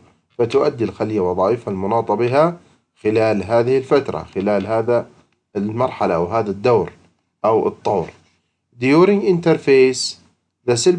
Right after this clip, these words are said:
prepares for the cell division. خلال هذا الطور الانترفيس أيضًا، بالإضافة إلى أنها تؤدي وظائفها، أيضًا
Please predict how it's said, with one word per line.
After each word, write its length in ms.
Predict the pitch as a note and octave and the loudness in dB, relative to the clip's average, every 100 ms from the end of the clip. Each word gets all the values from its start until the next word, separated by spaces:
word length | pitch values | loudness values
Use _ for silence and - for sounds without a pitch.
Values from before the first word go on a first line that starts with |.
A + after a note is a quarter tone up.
| E3+ | 2
prepares 520 | C#3+ B2+ C#3 C#3 C3 | 0 2 4 4 2
for 280 | - B2+ C3 | -2 -2 0
the 200 | - A#2 | -2 -4
cell 220 | C3 A2+ | -2 0
division. 420 | B2+ D3 B2 G2+ E2 - _ _ _ _ _ _ | 0 0 0 -2 -4 -10 _ _ _ _ _ _
خلال 340 | G#2 A2 D3 E3 | 0 4 4 4
هذا 280 | F3 F#3 F#3 | 4 2 2
الطور 600 | E3+ - - D3 C#3+ B2+ | 0 -4 2 4 4 0
الانترفيس 880 | - A#2+ A#2+ A#2 A#2 A2 A#2 - - _ _ _ C#3+ | -4 -4 -4 -4 0 0 0 -6 -16 _ _ _ 4
أيضًا، 560 | E3+ F3+ B2 G2+ E2 - _ - | 6 6 4 0 -4 -12 _ -8
بالإضافة 580 | A2 G#2+ A#2 C3 - C#3+ | -6 -2 0 0 2 2
إلى 160 | C3 B2+ | 2 0
أنها 200 | C3+ B2+ | -2 -4
تؤدي 400 | A#2+ A2+ A#2+ A#2+ | -2 -2 -2 0
وظائفها، 600 | A#2+ A2 D3 - F3 - | 0 0 -2 -4 -4 0
أيضًا 440 | F#3+ E3 D#3 D#3+ | 2 2 0 -2